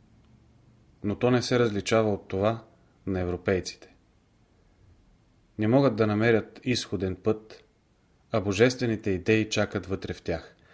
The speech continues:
Например, трябва да се запали огън. Вече доста кибритени кутии се продават и всеки от тях би могъл да си купи такава. Евангелието е кибритена кутия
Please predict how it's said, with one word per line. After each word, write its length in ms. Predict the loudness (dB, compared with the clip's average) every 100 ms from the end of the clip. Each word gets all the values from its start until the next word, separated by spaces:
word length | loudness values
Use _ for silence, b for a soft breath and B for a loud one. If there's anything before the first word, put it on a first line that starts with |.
| b -10
Например, 580 | -6 -2 0 -2 -4 -14 _ -2
трябва 320 | 2 4 2
да 120 | -2
се 140 | -4 -4
запали 480 | -6 0 0 2 2
огън. 360 | 0 -4 -10 -14 _ _ _ _ _ _ _ _ _ b b b b b b b b b -2
Вече 320 | 0 0 2
доста 360 | 2 2 -2 0
кибритени 520 | 0 2 0 0 -2
кутии 380 | -6 0 2 2
се 240 | -2 -6
продават 520 | -6 2 4 2 -2
и 40 | -8
всеки 400 | -4 -2 -2 -2
от 160 | -2
тях 240 | 0 0 0
би 100 | 0
могъл 340 | 0 2 0
да 100 | 0
си 180 | -6 -8
купи 280 | -8 -8 -8
такава. 400 | -6 -4 -4 -6 -16 _ _ _ _ _ _ _ _ _ _ _ _ _ _ _ _ _ _ _ _ _ _ _ _ _ _ B B B B B
Евангелието 680 | -2 2 2 4 2 2 0
е 120 | 0
кибритена 500 | -2 -2 -2 -4 -6
кутия 440 | -8 -4 -4 -4